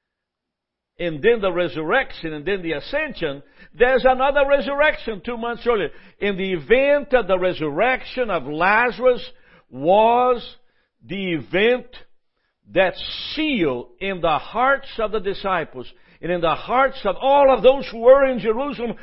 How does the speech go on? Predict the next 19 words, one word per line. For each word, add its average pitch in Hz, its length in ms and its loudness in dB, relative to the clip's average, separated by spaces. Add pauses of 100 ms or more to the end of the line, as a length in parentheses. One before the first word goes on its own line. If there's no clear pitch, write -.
(120)
at, 185 200 0
at, 175 200 -2
at 160 200 -8
th-, 202 160 -6
th-, 170 120 -12 (200)
those, 180 240 -2
those 185 300 0
two 220 140 -8
months, 190 320 -4 (1600)
that 113 80 -12
there's 139 280 -6
something 202 320 -4
about 180 380 -2
this 175 240 -6
man 135 340 -8 (1200)
that 120 240 -8
you 139 100 -8
need 143 260 -8
to 139 60 -18